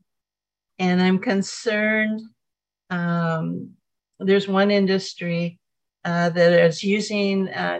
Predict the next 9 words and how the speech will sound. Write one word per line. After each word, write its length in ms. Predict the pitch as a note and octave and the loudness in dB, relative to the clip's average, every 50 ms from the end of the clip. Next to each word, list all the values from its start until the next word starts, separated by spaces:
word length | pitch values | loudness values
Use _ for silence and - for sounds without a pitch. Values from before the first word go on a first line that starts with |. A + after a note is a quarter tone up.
| - | -8
trees 640 | - - - A#3 A3+ A3+ A3+ A3+ A3 A3 - - - _ | -10 -8 -2 0 2 4 4 2 0 -2 -6 -10 -10 _
for 320 | G3 F#3 F3+ F3+ F3 F3 E3+ | -4 -2 0 0 0 0 2
electricity 960 | F3 F3+ F3+ F3 - - - C#4+ D4+ - - G3 E3 E3 D#3 D#3 D3+ D#3+ - _ _ _ _ _ _ _ _ _ _ _ _ _ _ | 2 0 0 -2 -6 -6 -6 -6 -4 -4 -4 -4 -2 -2 -2 -4 -4 -8 -12 _ _ _ _ _ _ _ _ _ _ _ _ _ _
because 280 | - G3 F#3+ - G3+ F#3+ | -10 -6 -4 -2 -2 0
they 120 | G3+ G3 G3 | 0 0 0
had 540 | G3 G3+ G3 F#3+ F#3 F#3 F#3 F#3 F#3 F3 - | 2 2 2 4 4 6 4 4 2 0 -2
a 100 | - F3+ | -6 -6
lot 440 | F3 F3 F3 F3+ F3+ F#3+ G3 F#3+ F#3 | -4 -4 -2 0 2 2 2 2 2
of 260 | F#3+ F#3 F3+ F3+ F3 | 0 0 0 -2 -4